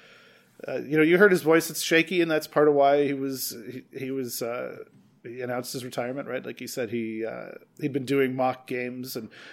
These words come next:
trying to see that he had the stamina to, to keep doing it, and just found that he was hitting the wall, which is, uh, uh,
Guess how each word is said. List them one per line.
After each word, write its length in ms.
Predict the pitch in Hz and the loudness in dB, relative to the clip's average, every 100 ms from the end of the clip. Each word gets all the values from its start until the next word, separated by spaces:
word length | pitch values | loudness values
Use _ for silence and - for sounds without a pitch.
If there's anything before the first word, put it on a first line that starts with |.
| - - | -20 -2
trying 240 | 156 143 127 | 2 4 2
to 40 | |
see 160 | - 139 | 0 2
that 100 | 131 | 2
he 100 | 131 | 2
had 160 | 131 120 | 0 -2
the 60 | |
stamina 440 | - 143 127 127 123 | -2 0 0 0 -2
to, 240 | 120 123 | -2 -4
to 160 | 117 120 | -6 -10
keep 240 | 143 113 | -8 -8
doing 260 | 117 127 131 | -4 -2 -2
it, 100 | 131 | -4
and 100 | 127 | -4
just 160 | 113 - | -6 -4
found 220 | 123 120 | -2 -2
that 60 | 123 | -2
he 60 | |
was 120 | 120 - | -2 -4
hitting 220 | 127 123 | -4 -4
the 60 | |
wall, 340 | 113 113 147 160 | -4 -2 -2 -4
which 180 | - 117 | -8 -12
is, 220 | 107 127 | -10 -8
uh, 180 | 123 123 - - - - - _ - | -8 -10 -16 -20 -20 -20 -20 _ -14
uh, 200 | - | -12